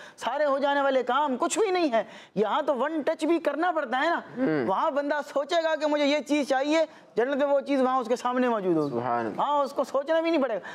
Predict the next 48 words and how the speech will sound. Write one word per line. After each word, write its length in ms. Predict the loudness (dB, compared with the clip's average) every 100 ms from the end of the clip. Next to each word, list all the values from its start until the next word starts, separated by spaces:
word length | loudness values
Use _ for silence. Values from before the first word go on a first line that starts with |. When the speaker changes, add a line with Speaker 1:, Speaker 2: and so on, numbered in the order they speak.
| -8 -4
Speaker 1:
بلکہ 200 | 0 0
روایتوں 420 | 0 0 0 0
میں 100 | 0
تو 100 | 2
یہ 120 | 2
آتا 280 | 0 0 0
ہے 60 |
کہ 100 | 0
اگر 260 | 0 0 0
کوئی 220 | 0 0
شخص 220 | 0 -2
یہ 160 | 0 0
چاہے 340 | 0 0 2 0
گا 80 | 0
کہ 100 | 0
مجھے 220 | 0 -2
تھوڑا 280 | 0 0 0
سا 120 | -2 -4 -8 -20 _
کوئی 140 | -2 0
effort 280 | -2 -2
کرنی 280 | -2 2 2
بھی 160 | 2 2
ہو، 340 | 4 2 2
میں 220 | 0 -2 -2
تھوڑا 200 | -2 -2
سا 100 | -2
جاؤں، 460 | 0 0 0 0 0
چلوں، 340 | 0 0 2 2
پھروں، 360 | 2 2 2 -2 -8 -20 -6
تو 80 | 0
جمعہ 260 | 2 2
بازار 280 | 2 2 0
لگے 260 | 2 2 2
گا 80 |
وہاں 180 | 2 0
پر 120 | 0
بھی۔ 140 | -4 -6 -12 -16 -12
Speaker 2:
اچھا۔ 440 | -6 -2 0 0 0
Speaker 1:
جی 160 | 2
ہاں، 140 | 0 0
جس 160 | -2
طرح 100 | -2
ہمارے 400 | -2 0 0 2
ہاں 80 | 2
جمعہ 260 | 2 2 0
بازار 280 | 0 0
لگتے 320 | 0 -2 -2 0
ہیں، 320 | 2 2